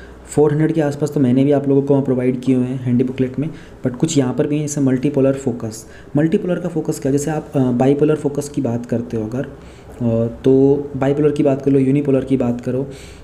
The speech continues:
तो bipolar में क्या हो जाएगा, आप मान लीजिए India Bangladesh की बात कर रहे हो या फिर आप India Japan की बात कर रहे हो, तो आप दो countries पे focus करने की बात कर रहे हो। India का multipolar रहा है, हमने neighborhood की भी बात की, हमने Act East की भी बात की, हमने Think West के बारे में बात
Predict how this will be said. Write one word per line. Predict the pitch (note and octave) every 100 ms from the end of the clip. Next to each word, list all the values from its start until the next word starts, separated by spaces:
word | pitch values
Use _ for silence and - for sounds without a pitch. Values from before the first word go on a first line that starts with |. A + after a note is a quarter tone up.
| -
तो | D3
bipolar | C#3+ C#3 D3 F3+
में | F3
क्या | F3 D#3+
हो |
जाएगा, | D#3 D#3+
आप | D3+
मान | C#3+
लीजिए | C#3+ D3+
India | C#3+ C#3
Bangladesh | C#3 C3 C3 B2
की | -
बात | B2 A#2
कर | - A2+
रहे | A2+
हो | A#2
या | B2+
फिर | A#2+
आप | C3 C#3
India | C3+ B2+
Japan | B2+ A#2+ A#2+
की | A#2+
बात | B2 A2+ -
कर |
रहे | - A2
हो, |
तो | D3
आप | C#3+
दो | D#3+
countries | D#3+ D3+ D3 -
पे |
focus | D3+ A#2+ - -
करने | A#2+ A#2+
की |
बात | A2+ G#2+
कर | -
रहे | G#2 G2+
हो। | - - - - -
India | F3+ G3+
का | G3+
multipolar | D#3 E3+ E3 C#3 C3+
रहा | A#2+
है, | A2+ A#2
हमने | C#3 D3
neighborhood | C#3 C#3 D3+ D3
की | -
भी | D3
बात | C3 B2+
की, | -
हमने | C3+ C#3
Act | C3+ B2+ -
East | C#3 -
की | C#3
भी |
बात | C3+ B2 B2
की, | C#3
हमने | C3+
Think | C#3 C3+ C3+
West | B2 A#2+ -
के |
बारे | A#2+ A2+
में | A#2 A2+
बात | G#2